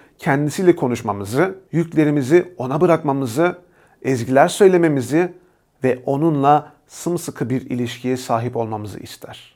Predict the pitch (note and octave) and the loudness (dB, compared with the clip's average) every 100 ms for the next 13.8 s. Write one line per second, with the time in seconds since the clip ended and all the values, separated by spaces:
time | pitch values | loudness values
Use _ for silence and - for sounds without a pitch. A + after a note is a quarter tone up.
0 | _ B2 E3 F3+ F3+ _ _ _ _ - | _ 2 2 2 -2 _ _ _ _ -4
1 | C3 B2+ D3+ C#3+ C3 B2+ B2+ B2+ B2 A#2+ | -2 0 2 2 2 2 2 0 -4 -2
2 | D3+ C#3+ B2 G#2 - A#2 D#3+ - _ _ | 0 0 -2 -8 -8 -6 -6 -8 _ _
3 | _ - B2+ C3+ B2+ B2+ C#3 D3 C3+ B2+ | _ -4 -2 0 0 0 0 -2 -4 -8
4 | A#2 C3+ C3+ - - - D3 - D3 D3 | -8 -8 -10 -14 -4 0 2 0 -2 0
5 | B2+ A#2 B2 A2 G2+ - - _ A3+ A#3 | 0 0 -2 -8 -10 -16 -18 _ 2 4
6 | F3+ G#3 G#3 - - - E3+ G#3+ G3 C#3+ | 4 0 -2 -14 -4 4 6 8 6 6
7 | E3 G3 F#3 D3+ F3+ D#3 C3 B2 B2 A#2 | 6 4 6 6 8 8 6 4 -2 -2
8 | A2 F3 F3 - C#3+ C#3 C#3 A#2+ A2 G#2+ | 2 0 0 -2 -2 -2 -2 -2 -4 -2
9 | G#2 G2+ G#2 - C3 C3+ C#3+ C#3+ C#3 C3 | -2 -2 -8 -4 2 6 6 6 4 4
10 | - B2+ A#2+ A#2 C#3 D3 C#3+ - A#2+ A#2 | 0 0 0 0 0 2 2 0 -4 -4
11 | C#3 G#2 G2+ _ D3 C3+ D#3 F3+ D3 D3 | -8 -8 -12 _ 4 4 4 4 6 6
12 | C#3+ - E3+ B2 G2 _ _ - D3 C3+ | 4 0 -4 -4 -8 _ _ -4 0 0
13 | C3 B2 C#3 B2 B2+ A2+ A#2 F#2+ | 0 -2 -4 -4 -4 -4 -6 -10